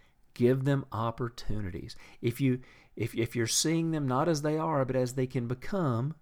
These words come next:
start to give them opportunities to grow. Number three, give them feedback.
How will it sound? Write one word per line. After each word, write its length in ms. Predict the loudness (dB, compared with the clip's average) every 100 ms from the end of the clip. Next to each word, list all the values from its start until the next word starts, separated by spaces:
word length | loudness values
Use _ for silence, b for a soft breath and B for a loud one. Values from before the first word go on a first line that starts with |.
| _
start 720 | -10 -10 -4 0 0 0 -4
to 80 | -8
give 380 | -6 -2 -2 -2
them 200 | -6 -6 -4
opportunities 960 | -6 -4 -6 -6 -8 -6 -6 -8 -10
to 140 | -10 -12
grow. 460 | -8 -6 -4 -6 -10 b b b b b b b _ _ _ _ _ _ _ -20 -10
Number 240 | -6 -4 -4
three, 460 | -4 -2 -2 -4 -10 _ -6
give 240 | 4 4 4
them 160 | 0
feedback. 800 | -2 -2 -2 -2 -4 -6 -8 -18